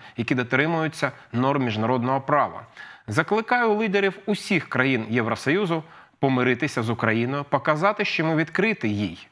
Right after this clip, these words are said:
Розмова з президентом Італії, е, Серхіо Матереллою дуже була важливою, тому що і раніше Італія так собі якось займала позицію. Але він, Дуда, переконав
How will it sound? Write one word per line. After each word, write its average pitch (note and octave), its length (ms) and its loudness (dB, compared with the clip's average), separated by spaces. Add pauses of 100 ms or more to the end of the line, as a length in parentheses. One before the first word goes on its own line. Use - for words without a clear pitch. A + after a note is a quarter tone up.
(380)
Розмова A3+ 340 2
з - 40 -4
президентом E3+ 520 0
Італії, D#3+ 560 0 (400)
е, B2 200 2
Серхіо C#3 560 0
Матереллою B2+ 880 2
дуже F#3+ 320 0
була D#3+ 240 2
важливою, D#3 640 0
тому D#3 300 0
що B2+ 520 0
і D#3 160 0
раніше B2 600 0
Італія B2+ 440 2
так - 300 -4
собі G#2 200 -2
якось G#2 380 -4
займала A2+ 440 0
позицію. G2+ 540 -4 (460)
Але G#3 520 0
він, D3+ 340 0 (240)
Дуда, A2 400 0
переконав B2 600 0